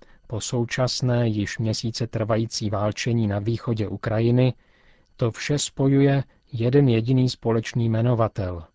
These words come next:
Naprostá nedůvěra jedněch obyvatel k druhým. Jedni druhým už prostě nevěří.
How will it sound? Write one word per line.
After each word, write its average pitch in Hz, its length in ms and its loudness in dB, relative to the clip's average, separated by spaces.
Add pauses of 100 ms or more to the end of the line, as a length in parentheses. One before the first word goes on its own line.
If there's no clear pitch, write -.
(600)
Naprostá 127 600 0
nedůvěra 120 580 0
jedněch 120 560 -2
obyvatel 120 600 0
k 104 80 -4
druhým. 101 500 -2 (920)
Jedni 127 340 2
druhým 127 440 2
už 135 180 0
prostě - 440 -4
nevěří. 107 600 0